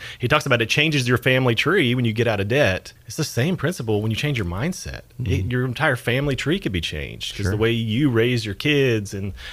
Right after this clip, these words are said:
Speaker 1: the way you treat people around you completely changes when you change.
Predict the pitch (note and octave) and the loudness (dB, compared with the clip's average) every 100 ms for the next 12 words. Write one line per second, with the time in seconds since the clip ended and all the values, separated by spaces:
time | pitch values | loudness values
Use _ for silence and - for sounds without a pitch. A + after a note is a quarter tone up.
0 | - F#2+ G#2+ B2 A2+ C#3 C3+ C3 A#2+ A2 | -14 -4 -2 0 0 -2 -2 -2 0 0
1 | A#2+ C3 G2+ - F#2 - C#3 B2 - B2 | 0 0 -2 -2 -2 0 0 0 -2 -2
2 | C3 G2 E2+ F2 E2 A2 G2+ D#2+ B1+ A1+ | 0 0 -2 -4 -2 -2 -4 -6 -12 -16
3 | - | -18